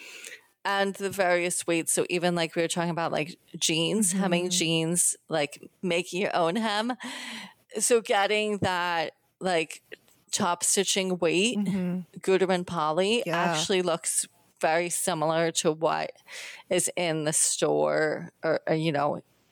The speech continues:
Speaker 1: like, the jeans, and you can match the different yellows
Speaker 2: Mm-hmm.
Speaker 1: and browns to the jean hem.
Speaker 2: Yeah, last year
Speaker 1: Yeah.
Speaker 2: I got, um, I think it is Gutermann, and they had, like, a five-pack of threads from the gold, couple of gold colors into, like, the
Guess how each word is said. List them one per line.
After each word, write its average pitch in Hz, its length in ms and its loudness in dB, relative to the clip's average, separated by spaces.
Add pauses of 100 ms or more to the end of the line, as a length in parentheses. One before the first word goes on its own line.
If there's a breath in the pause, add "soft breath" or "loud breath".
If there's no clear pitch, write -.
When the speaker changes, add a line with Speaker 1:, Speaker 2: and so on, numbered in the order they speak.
Speaker 1:
like, 160 260 0
the - 100 4
jeans, 151 460 0
and 151 120 -2
you 156 60 -4
can 165 280 -4
match 147 460 -4
the 160 100 0
different 156 400 -2 (100)
yellows 156 600 2
Speaker 2:
Mm-hmm. 175 80 0
Speaker 1:
and 160 160 -4
browns 156 720 0
to 170 140 2
the 156 140 2
jean 151 360 0
hem. 151 400 -2 (240 loud breath)
Speaker 2:
Yeah, 247 180 6
last 240 340 6
year 349 240 6
Speaker 1:
Yeah. 294 40 6
Speaker 2:
I 262 100 4
got, 214 420 0 (100)
um, 190 520 -2 (420 soft breath)
I 196 60 -4
think 277 240 -4
it 220 100 0
is 262 180 0
Gutermann, 185 460 -4
and 175 120 -6
they 180 100 -6
had, 202 280 -4
like, 196 140 -4
a 180 60 -8
five-pack 185 880 -4 (480)
of 180 200 -2
threads 202 760 -2 (160)
from 190 240 -6
the 185 100 -6
gold, 196 440 -2
couple 220 260 -4
of 202 80 -4
gold 202 260 -4
colors 208 480 -4
into, 190 280 -6
like, 185 200 -6
the 175 100 -8